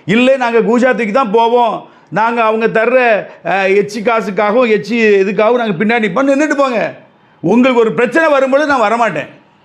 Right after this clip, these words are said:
இந்த எலெக்ஷன் வரைக்கும் தான் நான் வருவேன். இந்த எலெக்ஷனுக்கு அப்புறம் உங்களுக்கு பிரச்சனை ஏ-, நீங்க யாரெல்லாம் எஸ் டி கே ராஜா டி எஸ் ஃபண்டில் போய் சேர்ந்தீங்களோ, உங்களுக்கு பிரச்சனை வரும்போது என்கிட்ட நீங்க அதுக்கப்புறம் வர முடியாது.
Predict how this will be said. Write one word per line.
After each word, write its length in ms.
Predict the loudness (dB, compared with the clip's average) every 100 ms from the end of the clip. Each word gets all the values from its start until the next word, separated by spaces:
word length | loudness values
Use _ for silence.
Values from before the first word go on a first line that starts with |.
| -6
இந்த 220 | -2 0
எலெக்ஷன் 340 | 2 0 0
வரைக்கும் 200 | 0 0
தான் 100 | 0
நான் 80 | 0
வருவேன். 380 | 0 -2 -12 -20 _ _ _ -20 -8
இந்த 140 | -2
எலெக்ஷனுக்கு 400 | 2 2 0 -2
அப்புறம் 240 | 0 0 0
உங்களுக்கு 140 | 0
பிரச்சனை 380 | -2 0 0 0
ஏ-, 200 | -4 -4
நீங்க 240 | -2 0 2
யாரெல்லாம் 560 | 0 0 0 0 -2 -8 -20 -6
எஸ் 220 | -4 -2
டி 140 | -4
கே 100 | -2
ராஜா 260 | 0 0 0
டி 140 | 0
எஸ் 180 | -2 0
ஃபண்டில் 260 | -2 0 0
போய் 140 | -2 0
சேர்ந்தீங்களோ, 600 | -2 0 -2 0 -2 -4 -20 _ _ _ -12 -4
உங்களுக்கு 400 | -2 0 -2 -2
பிரச்சனை 380 | -4 0 2
வரும்போது 320 | 2 2 0 0
என்கிட்ட 280 | -2 -4
நீங்க 160 | -6 -4
அதுக்கப்புறம் 360 | -4 -4 -2 -2
வர 100 | -2
முடியாது. 440 | -4 -6 -8